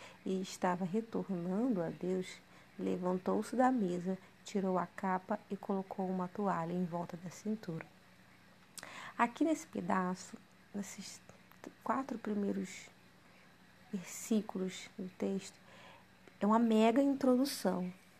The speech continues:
né? Uma introdução bem, bem profunda. E então eu vou, eu tô parando aqui bem no início pra po-, pra gente poder fazer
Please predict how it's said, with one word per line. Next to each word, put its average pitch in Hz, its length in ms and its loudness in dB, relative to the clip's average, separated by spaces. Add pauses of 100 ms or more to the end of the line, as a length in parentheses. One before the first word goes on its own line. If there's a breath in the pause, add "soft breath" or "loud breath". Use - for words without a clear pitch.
(140)
né? 190 320 -2 (400)
Uma 185 100 -4
introdução 185 640 -4
bem, 208 400 2 (440)
bem 220 160 6
profunda. 247 640 4
E 220 200 4
então 233 200 2
eu 247 120 8
vou, 226 440 2
eu 208 80 -2
tô - 100 -14
parando 220 400 8
aqui 233 160 0
bem 247 160 4
no 349 80 4
início 302 360 0
pra 277 120 -8
po-, 262 140 -6
pra - 180 -8
gente 247 140 -6
poder 240 240 2
fazer 226 500 2